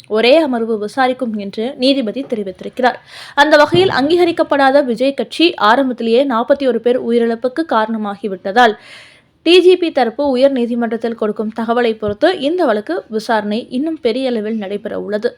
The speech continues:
அதனால் கரூர் வழக்கில் விஜய்க்கு எதிரான தீர்ப்புகளை சி பி ஐ கொடுத்தால் அவரது கட்சியை கூட கலைப்பதற்கு வாய்ப்பு இருப்பதாக தகவல்கள் தெரிவிக்கின்றன. அது மட்டுமின்றி தேர்தல் ஆணைய தரப்பில் வெளியாகியுள்ள இன்னொரு செய்தியில், விஜய் கட்சி ரெண்டாயிரத்தி இருபத்தி ஆறு சட்டமன்ற தேர்தலை தான் முதன் முதலாக சந்திக்கப் போகிறார்கள்.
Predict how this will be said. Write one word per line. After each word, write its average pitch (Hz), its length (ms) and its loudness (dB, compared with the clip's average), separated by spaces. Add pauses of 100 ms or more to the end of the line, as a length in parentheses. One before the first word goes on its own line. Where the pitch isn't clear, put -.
(280)
அதனால் 262 360 6
கரூர் 311 320 2
வழக்கில் 302 400 0
விஜய்க்கு 285 360 -4
எதிரான 247 340 -4
தீர்ப்புகளை 233 540 -4
சி 262 200 -10
பி 233 140 -6
ஐ 226 140 -2
கொடுத்தால் 208 480 0 (280)
அவரது 339 380 4
கட்சியை 277 400 -4
கூட 226 240 -2
கலைப்பதற்கு 226 640 -4
வாய்ப்பு 233 340 2
இருப்பதாக 214 520 -2
தகவல்கள் 214 600 -4
தெரிவிக்கின்றன. 202 680 -4 (600)
அது 277 180 4
மட்டுமின்றி 320 560 2
தேர்தல் 294 400 4
ஆணைய 254 260 0
தரப்பில் 233 400 -4
வெளியாகியுள்ள 233 580 -2
இன்னொரு 226 360 -4
செய்தியில், 208 480 -4 (320)
விஜய் 349 340 2
கட்சி 302 340 -2
ரெண்டாயிரத்தி 277 440 2
இருபத்தி 262 280 0
ஆறு 247 120 2
சட்டமன்ற 240 480 -6
தேர்தலை 214 380 -8
தான் 240 240 -4
முதன் 247 280 -2
முதலாக 233 360 -2
சந்திக்கப் 208 440 -8
போகிறார்கள். 202 560 -6